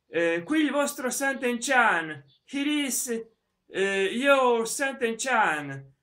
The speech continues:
Wishing you to have a new year's day.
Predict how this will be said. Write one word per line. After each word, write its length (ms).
Wishing 500
you 480
to 160
have 460
a 500
new 640
year's 720
day. 680